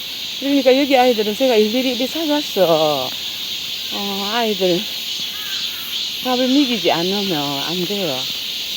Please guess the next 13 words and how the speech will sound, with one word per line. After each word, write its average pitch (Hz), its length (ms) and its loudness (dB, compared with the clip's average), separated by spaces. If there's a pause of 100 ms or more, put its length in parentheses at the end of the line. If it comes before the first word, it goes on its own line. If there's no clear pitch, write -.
(560)
어, 196 360 -4
어디, 214 260 -2
어디 254 240 2
특정 285 420 0
자리에서 247 560 4
아이들이 160 500 2 (920)
불안해하고 247 720 2
먹지를 185 460 0
못하거든요. 127 760 -6 (1800)
그래, 294 400 6
이리 302 140 2
와. 285 220 4 (1120)
용감아, 254 880 4